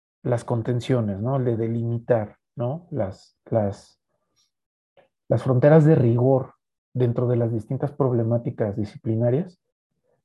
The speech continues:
Pero al interior, la responsabilidad del ciudadano es estar listo para moverse, para poder tomar una posición, porque creo que eso también es crucial.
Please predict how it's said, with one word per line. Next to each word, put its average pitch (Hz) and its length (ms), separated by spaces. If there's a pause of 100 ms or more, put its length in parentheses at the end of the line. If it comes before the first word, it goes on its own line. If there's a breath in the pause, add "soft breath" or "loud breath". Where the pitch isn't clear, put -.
(640)
Pero 151 160
al 147 100
interior, 147 580
la 135 140
responsabilidad 127 920
del 151 140
ciudadano 127 840 (100)
es 127 480 (300)
estar 127 320
listo 151 340
para 113 160
moverse, 143 760 (800)
para 127 540
poder 143 440
tomar 131 260
una 185 200
posición, 135 580
porque - 240
creo 135 160
que 143 80
eso 165 120
también 123 220
es 131 100
crucial. 120 480